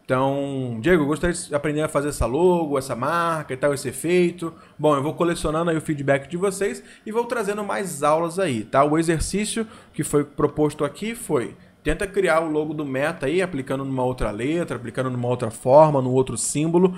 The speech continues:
Quero ver sua cabeça, é, entrar em prática. Se você quiser fazer o da Renault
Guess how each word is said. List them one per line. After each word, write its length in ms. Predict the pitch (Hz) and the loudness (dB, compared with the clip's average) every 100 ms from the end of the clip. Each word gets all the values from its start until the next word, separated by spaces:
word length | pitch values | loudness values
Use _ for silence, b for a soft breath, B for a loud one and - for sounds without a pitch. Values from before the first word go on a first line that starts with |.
| B B | B B
Quero 220 | 143 143 | 4 4
ver 160 | 139 143 | 4 2
sua 140 | 143 | 2
cabeça, 600 | 135 131 131 131 131 113 B B B | 0 2 2 2 0 -2 B B B
é, 300 | 117 120 117 | 0 2 2
entrar 260 | 131 135 127 | 0 2 2
em 80 | 139 | 2
prática. 500 | 151 160 185 208 202 B B | 6 6 6 0 -6 B B
Se 180 | - 233 | -2 2
você 240 | 226 220 | 2 2
quiser 280 | 214 190 190 | 2 6 6
fazer 240 | 185 170 | 6 6
o 80 | 180 | 6
da 100 | 170 | 6
Renault 560 | 165 170 151 143 117 | 6 6 6 8 6